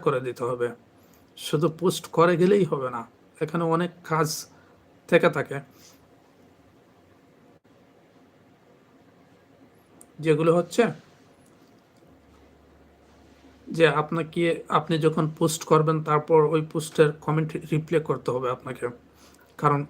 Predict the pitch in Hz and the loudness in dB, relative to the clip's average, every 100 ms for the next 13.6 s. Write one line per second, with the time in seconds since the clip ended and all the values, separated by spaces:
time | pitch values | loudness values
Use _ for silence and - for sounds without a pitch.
0 | - 156 170 160 - 151 151 156 165 156 | 0 0 0 -4 -6 -2 -2 2 2 2
1 | 160 175 170 - 156 156 165 156 143 143 | 0 0 -2 -2 -6 -4 -4 -2 -2 0
2 | - 190 170 - - - _ _ _ - | 0 0 0 -6 -20 -20 _ _ _ -20
3 | _ - _ _ - 151 147 151 156 151 | _ -20 _ _ -2 4 4 4 2 -2
4 | 156 156 147 165 190 190 190 175 160 151 | 0 0 0 0 0 0 -2 -2 0 0
5 | 156 156 147 117 113 - - _ _ _ | 0 -2 -4 -6 -8 -16 -20 _ _ _
6 | - 151 170 175 170 170 160 156 175 - | -4 -2 0 -2 -2 0 0 0 -4 -2
7 | 160 160 156 180 190 156 160 165 156 151 | 2 2 2 2 2 2 0 -2 0 -2
8 | 165 156 156 156 151 139 120 - 120 123 | -2 -4 -6 -8 -8 -8 -8 -6 -4 -4
9 | 120 - - 156 175 165 160 165 156 160 | -8 -14 -6 -4 -2 -2 -2 -4 -2 -2
10 | 160 160 156 156 170 151 - - - - | -2 -4 -4 -2 0 -2 -10 -18 -20 -20
11 | - - - _ _ _ _ _ - _ | -20 -20 -20 _ _ _ _ _ -20 _
12 | _ _ _ _ _ _ _ _ _ _ | _ _ _ _ _ _ _ _ _ _
13 | _ - _ - 151 165 | _ -20 _ -2 4 4